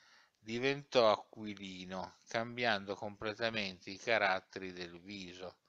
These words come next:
Non era più Giacinta, bensì una delle sue amiche, con cui lei aveva rotto i ponti perché Onofrius la trovava carina.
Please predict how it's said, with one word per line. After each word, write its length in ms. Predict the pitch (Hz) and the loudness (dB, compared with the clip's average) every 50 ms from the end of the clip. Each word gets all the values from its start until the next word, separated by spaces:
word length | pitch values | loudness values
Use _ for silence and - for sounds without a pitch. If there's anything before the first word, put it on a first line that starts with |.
| _ _ _ _ _ _ _ _ _ _ _ _ | _ _ _ _ _ _ _ _ _ _ _ _
Non 220 | _ 95 95 95 101 | _ -10 -8 -4 0
era 260 | 101 101 101 101 98 | 0 2 4 2 2
più 420 | - _ 123 123 123 120 107 98 | 0 _ -2 -2 0 0 -2 -4
Giacinta, 920 | 90 92 104 104 101 - - 131 123 117 107 107 107 107 104 - 127 120 107 | -4 -2 -2 -2 -2 -4 -6 -4 -4 -4 -6 -6 -10 -6 -2 0 0 0 0
bensì 500 | 104 110 113 113 117 113 - - 127 117 | -2 -4 -6 -4 -6 -8 -8 -6 -4 -4
una 320 | 110 104 95 92 90 92 87 | -4 -4 -4 -4 -4 -4 -4
delle 240 | 92 90 92 95 | -2 -4 -4 -6
sue 260 | 92 - - 104 104 107 | -8 -8 -4 -2 -2 -2
amiche, 680 | 110 113 110 98 90 90 85 - - 110 110 110 - _ _ _ _ _ _ _ _ _ _ | -2 -4 -6 -8 -10 -10 -12 -6 -4 -4 -4 -4 -8 _ _ _ _ _ _ _ _ _ _
con 240 | _ - 117 113 120 | _ -8 -6 -6 -6
cui 420 | 117 - - 123 107 95 95 95 | -6 -6 -4 -4 -2 -2 -2 -2
lei 460 | 98 104 107 104 98 95 92 90 87 85 | 0 2 2 4 4 2 0 -2 -2 -2
aveva 540 | 92 98 95 98 104 101 101 104 110 110 | -2 -2 -2 -2 -2 -2 0 2 2 2
rotto 400 | 110 104 95 92 - _ - - | 2 2 0 -2 -6 _ -10 -10
i 80 | 104 107 | -10 -10
ponti 680 | - - 117 107 95 90 90 92 92 _ - 117 117 113 | -4 -2 -2 -2 -2 -4 -6 -10 -12 _ -8 -8 -8 -6
perché 500 | - 110 107 101 95 - 113 107 98 92 | -4 -4 -6 -6 -4 -2 0 2 2 2
Onofrius 1080 | 98 107 110 113 101 92 87 87 - - 95 92 95 95 95 - - 113 110 101 - | 2 0 0 0 0 0 0 -2 -4 -8 -10 -8 -8 -8 -10 -8 -6 -6 -6 -6 -4
la 160 | - 98 98 | -4 -4 -4
trovava 600 | 98 - 113 123 120 107 95 90 87 85 87 90 90 | -4 0 0 2 2 2 2 0 0 0 -2 -4 -4
carina. 600 | - - 92 90 90 87 87 87 85 87 85 87 | -4 -6 -8 -6 -8 -10 -12 -12 -12 -10 -12 -12